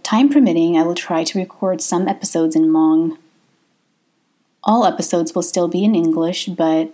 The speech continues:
sometimes I will release an extra episode on the same topic in Hmong. I feel that this will give me a chance to continue to practice my Hmong.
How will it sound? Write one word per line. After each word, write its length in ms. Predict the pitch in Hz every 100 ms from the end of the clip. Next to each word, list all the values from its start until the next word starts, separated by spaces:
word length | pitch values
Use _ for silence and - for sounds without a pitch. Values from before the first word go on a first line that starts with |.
| _
sometimes 480 | - 180 180 202 196
I 100 | 175
will 180 | 170 170
release 400 | 165 165 165 170
an 120 | 170
extra 360 | 190 - 175 151
episode 520 | 156 156 - 156 160
on 220 | 170 165
the 80 | 160
same 260 | - 170
topic 540 | 170 156 151 156 - -
in 140 | 165
Hmong. 400 | 170 170 175 - _ _ _ _ _ _ _ _ _ _ _ _ _ _ _ _ _ _ -
I 120 | 214
feel 280 | 208 220 220
that 200 | 220 196
this 220 | 196 -
will 80 | 185
give 160 | 180 175
me 100 | 175
a 60 |
chance 360 | 175 - 165 160
to 200 | - 165
continue 500 | 180 170 - 175 175
to 200 | 175 196
practice 460 | 190 165 160 202 -
my 160 | 185 175
Hmong. 560 | 165 160 180 214 220